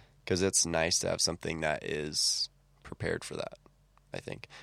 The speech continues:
'Cause that was the difference, like, 'cause I lived in the bus, like, last summer before this one, and that was, like,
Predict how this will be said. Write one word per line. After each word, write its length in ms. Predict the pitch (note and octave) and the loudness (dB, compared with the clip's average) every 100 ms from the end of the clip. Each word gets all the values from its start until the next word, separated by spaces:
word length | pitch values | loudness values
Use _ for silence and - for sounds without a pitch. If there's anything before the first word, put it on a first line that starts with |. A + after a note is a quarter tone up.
| - | 0
'Cause 120 | A2 | 8
that 100 | C3 | 10
was 140 | C3+ A2+ | 10 8
the 60 | |
difference, 340 | G#2+ G2+ F#2+ - | 6 6 4 4
like, 200 | F2+ - | 2 0
'cause 140 | F#2 | 4
I 60 | A2+ | 6
lived 180 | G#2+ F#2 | 6 2
in 60 | F2+ | 2
the 60 | |
bus, 420 | F2+ C#3+ G#2+ - F#2 | 8 10 10 8 2
like, 180 | F2+ | 0
last 540 | - F2+ F2+ G2 G2+ - | -2 -2 4 6 6 2
summer 460 | F2 E2 D#2+ F#2 - _ _ - | -2 -4 -4 -6 -12 _ _ -12
before 260 | - F2+ | -2 0
this 260 | F2 G2 - | 2 2 2
one, 340 | D2+ D2+ E2+ - - - _ _ | -2 -4 -6 -12 -20 -20 _ _
and 140 | F#2 G2 | -2 2
that 160 | F2+ | 2
was, 220 | D2+ D#2+ E2 | 2 0 2
like, 320 | D#2+ - | -2 -6